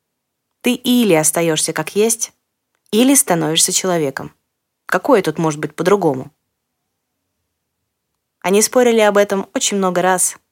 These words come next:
и ни к чему не приходили. Джилл была резка и упряма, рокот волн окружал ее неотступно. И даже этим она разительно отличалась ото всех других духов.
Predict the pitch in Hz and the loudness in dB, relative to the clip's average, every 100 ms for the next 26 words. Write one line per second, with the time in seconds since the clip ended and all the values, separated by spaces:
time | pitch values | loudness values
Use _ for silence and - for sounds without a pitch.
0 | _ _ - 196 185 - 180 180 151 147 | _ _ -2 -2 0 -4 -4 -4 -6 -8
1 | 147 143 - 156 _ _ _ _ _ _ | -8 -8 -12 -14 _ _ _ _ _ _
2 | _ _ _ _ 190 254 302 202 180 165 | _ _ _ _ -2 2 2 2 2 2
3 | 156 - 202 208 156 147 185 202 170 165 | 0 0 0 0 0 0 2 2 0 -6
4 | _ _ _ _ 165 170 180 170 175 196 | _ _ _ _ -2 0 0 -2 2 4
5 | 196 165 175 165 165 165 160 160 151 - | 4 0 -2 0 0 2 0 -2 -2 -2
6 | 185 175 160 151 - _ _ _ _ _ | -2 -4 -6 -8 -14 _ _ _ _ _
7 | _ _ 190 185 202 - 240 240 165 151 | _ _ 2 4 4 2 2 2 0 -6
8 | - _ 175 160 156 196 247 240 226 220 | -10 _ -6 -4 -4 -6 -4 -2 -2 -2
9 | 214 214 202 196 175 160 - 175 165 156 | -2 -2 -2 -2 -4 -6 -4 -4 -6 -8
10 | 143 143 - - - | -8 -8 -10 -14 -16